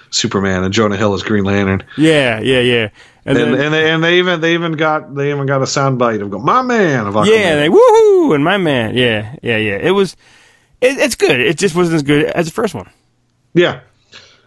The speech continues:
Speaker 1: Uh, I'm gonna give it, I'm gonna give it four.
Speaker 2: Damn, you really, that's, that's, that's almost a five.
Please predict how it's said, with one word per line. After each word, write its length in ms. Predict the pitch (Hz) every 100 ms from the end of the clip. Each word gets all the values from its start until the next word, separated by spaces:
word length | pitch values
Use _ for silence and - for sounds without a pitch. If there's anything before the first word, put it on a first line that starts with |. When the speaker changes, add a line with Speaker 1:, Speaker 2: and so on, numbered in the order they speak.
| _
Speaker 1:
Uh, 960 | - 120 120 117 117 117 120 123 123 117
I'm 200 | 139 233
gonna 160 | 269 180
give 240 | 143 127
it, 260 | 151 208 - _ _ _ _ _ _ _ _ -
I'm 80 | 170
gonna 160 | 233 185
give 160 | 165
it 180 | 151 -
four. 600 | - - 127 92 - - _ _ _ _ _ _ _ _ _ _ _ _ _ -
Speaker 2:
Damn, 520 | 120 139 147 139 127
you 80 | 156
really, 260 | 170 143
that's, 300 | 90 139 170
that's, 320 | - 156 156 -
that's 360 | - 147 185
almost 200 | 139 123
a 20 |
five. 240 | 120 -